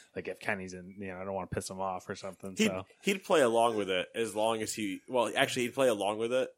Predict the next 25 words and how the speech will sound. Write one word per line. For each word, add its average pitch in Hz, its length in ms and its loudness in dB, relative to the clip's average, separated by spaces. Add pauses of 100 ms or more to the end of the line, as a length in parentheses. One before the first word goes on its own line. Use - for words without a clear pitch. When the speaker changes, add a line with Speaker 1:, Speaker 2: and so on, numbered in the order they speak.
Speaker 2:
especially 117 440 -2
if 131 80 -4
he 143 80 -4
was 135 140 -4
losing, 143 400 -6 (340)
because 113 280 -6
then 113 100 0
it 110 80 -2
would 98 140 -4
just 104 260 -4
be 98 160 -2
him 101 280 -6
s-, - 280 -4 (320)
g-, - 240 -12 (320)
being 90 320 -6 (420)
angry, 80 440 -12
and 80 80 -14
him 113 180 -2
angry. 87 480 -6 (1400)
I 69 160 -12
just, - 300 -6
I 76 200 -10
just - 480 -8
stay - 200 -6
silent. - 420 -10